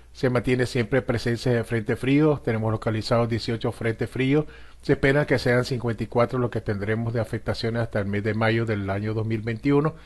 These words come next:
y esperamos para mantener, pues, algunas circulaciones siempre de estas posibles afectaciones de estos frentes fríos, por lo cual debemos de protegernos con estos bruscos cambios de temperaturas en horas de la mañana y la noche y así evitar, eh,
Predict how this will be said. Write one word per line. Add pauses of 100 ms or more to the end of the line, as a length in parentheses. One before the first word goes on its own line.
(300)
y
esperamos
para
mantener,
pues,
algunas
circulaciones
siempre
de
estas
posibles
afectaciones
de
estos
frentes
fríos, (120)
por
lo
cual
debemos
de
protegernos (320)
con
estos
bruscos
cambios
de
temperaturas
en
horas
de
la
mañana
y
la
noche (320)
y
así
evitar,
eh,